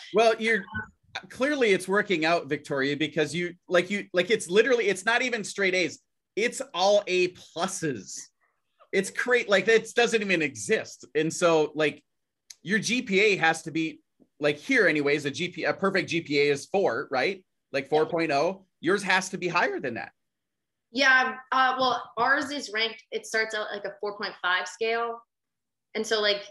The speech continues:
Speaker 2: I think I'm at, like, a four point three something. My first,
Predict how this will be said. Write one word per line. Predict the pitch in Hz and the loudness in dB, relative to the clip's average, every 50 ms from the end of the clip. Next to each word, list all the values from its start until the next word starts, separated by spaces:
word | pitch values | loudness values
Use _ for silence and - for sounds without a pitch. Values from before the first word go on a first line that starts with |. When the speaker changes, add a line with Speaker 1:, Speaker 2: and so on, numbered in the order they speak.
| - - | -14 -14
Speaker 2:
I | 196 190 | -12 -10
think | 196 202 202 | -10 -8 -8
I'm | 196 190 185 | -6 -6 -6
at, | 180 175 | -6 -6
like, | 185 175 - | -8 -10 -12
a | 165 _ _ | -14 _ _
four | - 180 175 - | -12 -12 -12 -12
point | 185 180 165 156 - _ - | -12 -12 -12 -12 -14 _ -14
three | 165 165 165 165 170 175 170 170 170 _ | -10 -8 -8 -8 -10 -10 -14 -16 -18 _
something. | - - 175 175 175 - 185 180 180 185 185 | -16 -14 -14 -14 -12 -10 -10 -10 -8 -6 -4
My | 185 185 180 - - | -4 -4 -4 0 0
first, | 233 214 - - - | 0 2 2 -2 -8